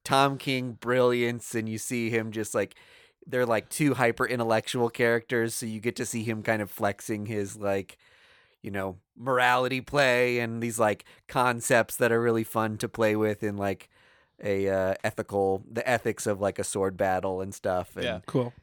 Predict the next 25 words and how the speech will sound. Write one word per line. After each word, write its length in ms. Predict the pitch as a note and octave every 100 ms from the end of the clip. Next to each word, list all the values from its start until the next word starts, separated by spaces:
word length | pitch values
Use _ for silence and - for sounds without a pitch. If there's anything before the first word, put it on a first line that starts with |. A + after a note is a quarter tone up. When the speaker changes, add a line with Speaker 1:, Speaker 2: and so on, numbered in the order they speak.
| _
Speaker 1:
it 120 | B2
was 280 | B2 G#2+ G2 _ _ _
such 420 | - - B2+ A#2
an 80 | G2
awesome 380 | - F#2+ - F#2
issue. 520 | D2 E3+ - F#2 E2 - _
Yeah, 140 | - B2
I 60 | B2+
think 240 | D3 B2+ D3
e-, 160 | D#3
if 180 | E3 D3
you're, 140 | D3+ D#3+
like, 160 | D#3+
a 60 | C#3+
Tom 340 | - A#2+ A#2
King, 460 | - G#2 G#2+ G#2+ A2 - - _ _ _ _
um, 540 | A2 G#2 G2 F#2+ F#2 G2 _ _ _ _ _ _ _ _ _
fan 600 | - A#2+ A#2 A#2+ C3 D3 _
Speaker 2:
Mm-hmm. 160 | A#2+ A#2+
Speaker 1:
and 160 | B2+
you 60 | B2
even 300 | B2+ A2+ G#2+
fell 340 | - G#2+ G#2+ G#2+
off 300 | F2 F2+ G2
of 200 | A2 F#2+